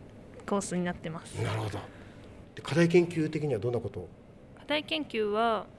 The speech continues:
Speaker 1: その燃料電池のおな-、
Speaker 2: あー、
Speaker 1: 同じの
Speaker 2: 同じ。はい。
Speaker 1: 燃料電池のことをやっていました。
Speaker 2: はい。
Speaker 1: 燃料電池はもう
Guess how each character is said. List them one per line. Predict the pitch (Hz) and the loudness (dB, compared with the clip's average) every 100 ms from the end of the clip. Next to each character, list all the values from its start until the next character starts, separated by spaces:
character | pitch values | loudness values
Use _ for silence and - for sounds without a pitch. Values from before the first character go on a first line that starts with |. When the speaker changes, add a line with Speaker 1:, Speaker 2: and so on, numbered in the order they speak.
| - - | -18 -14
Speaker 1:
そ | 226 | -6
の | 208 | 0
燃 | 226 226 | 0 2
料 | 226 226 | 2 2
電 | 226 214 | 0 -2
池 | - | -6
の | 190 190 | -8 -8
お | - | -6
な-、 | 208 - - - - | -8 -10 -16 -20 -4
Speaker 2:
あ | 208 | 6
ー、 | 196 | 8
Speaker 1:
同 | 196 | 8
じ | 202 | 8
の | |
Speaker 2:
同 | 277 | 6
じ。 | 240 - - | 4 -2 -6
は | 110 | -6
い。 | - | -4
Speaker 1:
燃 | 208 196 | -4 -2
料 | 196 | -2
電 | 196 190 | -4 -4
池 | 190 | -6
の | 170 170 | -10 -12
こ | - | -10
と | 185 185 208 | -6 0 0
を | - | -2
や | - | -8
っ | |
て | - 180 180 - | -8 -6 -4 -6
い | 202 | -6
ま | 196 | -6
し | - | -6
た。 | - 175 - | -6 -6 -4
Speaker 2:
は | 131 113 | -2 -2
い。 | 101 - | -4 -8
Speaker 1:
燃 | 226 226 | -4 0
料 | 254 | 2
電 | 247 262 240 - | 4 2 0 -6
池 | 214 208 | 0 2
は | 247 247 - | 4 4 0
も | 202 | -4
う | 190 | -8